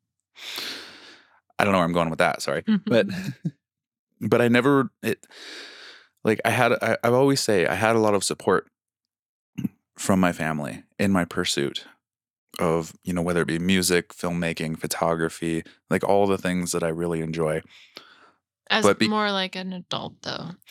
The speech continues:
Speaker 1: Yeah, well, as it came time to getting out of high school, going into college, and, like, "Okay, now what are you gonna do as a career?" And, like, I fucking hated that question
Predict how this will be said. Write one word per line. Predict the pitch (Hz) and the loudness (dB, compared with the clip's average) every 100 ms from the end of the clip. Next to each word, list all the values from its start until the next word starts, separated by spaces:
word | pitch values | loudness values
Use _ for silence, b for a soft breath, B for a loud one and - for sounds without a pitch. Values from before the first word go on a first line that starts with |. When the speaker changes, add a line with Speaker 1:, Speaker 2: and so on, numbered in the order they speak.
| B B B | B B B
Speaker 1:
Yeah, | 139 147 107 | 4 6 6
well, | 78 113 107 | 6 4 4
as | 120 120 | 2 2
it | |
came | - 120 | 2 0
time | 110 104 101 | 2 2 2
to | - 95 92 90 - | 2 2 4 2 0
getting | 92 92 | 0 2
out | 90 | 2
of | 87 | 0
high | 90 87 | 0 -2
school, | - 87 85 85 | 0 2 2 2
going | 82 85 | 2 0
into | 87 85 | 0 -2
college, | - 80 85 82 82 | -2 -2 0 -2 -4
and, | 82 | -6
like, | 80 | -6
"Okay, | 85 123 127 | -2 2 2
now | 110 104 95 | 2 2 0
what | 90 87 | 0 0
are | |
you | 101 | 2
gonna | 101 | 2
do | 98 104 | 2 2
as | 104 | 2
a | 104 | -2
career?" | - 98 139 110 90 92 | -2 0 2 2 0 0
And, | 95 90 85 78 | -2 -4 -6 -6
like, | 80 - B B B B B B B - | -8 -10 B B B B B B B -4
I | |
fucking | - 107 120 123 120 | 0 0 2 2 2
hated | 98 107 107 117 | 0 0 2 2
that | 120 - | 2 0
question | 98 95 - 90 87 90 85 | -2 -2 -2 -2 0 -2 -6